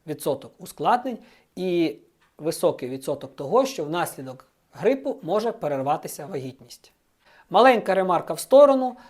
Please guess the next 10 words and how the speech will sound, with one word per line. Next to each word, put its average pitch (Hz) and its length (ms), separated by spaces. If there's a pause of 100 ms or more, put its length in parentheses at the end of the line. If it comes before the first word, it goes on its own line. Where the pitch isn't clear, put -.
(280)
Вагітним 185 640 (240)
можна 165 680 (580)
і 170 100
потрібно - 480 (420)
робити 196 760 (500)
всі - 460 (420)
вакцини, 277 640 (140)
окрім 190 460 (260)
живих. 147 420 (680)
Нагадаю, 160 520